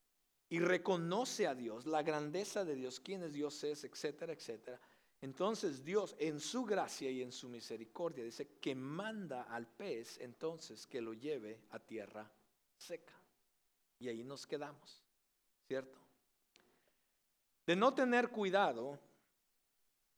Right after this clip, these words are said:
o cuando hemos escuchado esta historia de Jonás, o cuando si cre-, usted creció en la iglesia, que la escuchó por mucho tiempo,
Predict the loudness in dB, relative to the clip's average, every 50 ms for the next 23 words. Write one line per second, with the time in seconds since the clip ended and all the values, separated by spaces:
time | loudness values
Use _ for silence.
0 | _ _ _ _ _ 0 0 0 2 4 6 6 6 6 6 4 4 4 4 4
1 | 6 6 6 6 4 2 2 0 0 -2 -6 -2 2 6 6 6 6 6 4 0
2 | -2 -2 -2 -2 -2 -2 -6 -8 0 4 4 4 4 4 2 0 0 0 -2 -4
3 | -6 -8 -8 -8 -8 -8 -8 -8 -12 -12 -14 -14 -14 -14 -14 -16 -18 _ _ _
4 | _ -12 -12 -10 -6 -2 -2 -2 0 0 0 -2 -2 -2 -4 -8 -8 -8 -6 -6
5 | -6 -6 -4 -2 -2 -2 0 0 0 -2 -2 0 0 0 0 2 2 2 0 0
6 | 0 0 -2 -2 -2 -4 -8 -8 -8 -8 -8 -8 -8 -8 -8 -8 -10 -12 -14 -10
7 | -6 -4 -4 -4 -4 -6 -6 -6 -8 -8 -8 -8 -6 -6 -8 -8 -8 -8 -8 -10
8 | -10 -10